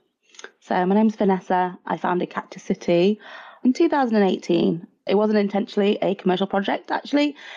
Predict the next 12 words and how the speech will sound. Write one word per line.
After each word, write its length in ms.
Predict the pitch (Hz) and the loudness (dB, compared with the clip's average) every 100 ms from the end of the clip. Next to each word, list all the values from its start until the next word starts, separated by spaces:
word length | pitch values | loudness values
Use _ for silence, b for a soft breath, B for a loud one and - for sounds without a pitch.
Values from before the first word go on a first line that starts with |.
| B | B
It 80 | - | 0
was 140 | 156 175 | 0 0
because 340 | 180 180 175 - | 0 0 -2 -4
I 280 | 165 160 160 | -2 -2 -2
was 200 | 160 160 | -4 -2
an 80 | |
artist 260 | 160 151 - | -4 -4 -4
manager 300 | 156 151 151 | -4 -2 -2
at 80 | 135 | -4
the 60 | |
time, 400 | 143 147 143 151 - b b b | -4 -2 -2 -6 -14 b b b
and, 400 | 160 151 143 143 | -4 -2 0 -2